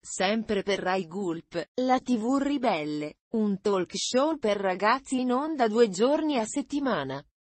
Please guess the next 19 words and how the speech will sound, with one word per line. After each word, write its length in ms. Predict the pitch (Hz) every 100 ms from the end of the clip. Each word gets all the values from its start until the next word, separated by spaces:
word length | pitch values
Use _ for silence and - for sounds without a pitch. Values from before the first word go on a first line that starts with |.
| -
È 160 | 226 240
nell'estate 1000 | 233 220 220 233 - 277 311 349 311 214
duemilaquattordici 1400 | 208 214 202 190 175 175 165 208 226 254 269 302 330
conduce 600 | - 226 220 269 294 330
la 140 | 311 285
T 180 | 247 233
V 160 | 233
Ribelle 640 | 220 190 196 226 262 247 247
Web, 500 | 226 254 208 156 156 _ _ 214
magazine 760 | 208 220 254 262 240 190 190
per 200 | 180 214
ragazzi 640 | 202 190 185 214 269 - 220
in 100 | 190
streaming 680 | - 190 202 220 208 190 175
sul 280 | - 175 160
sito 500 | - 226 294 302 311
Rai 360 | 247 139 143 - _ _
T 200 | - 349
V. 280 | 320 233 151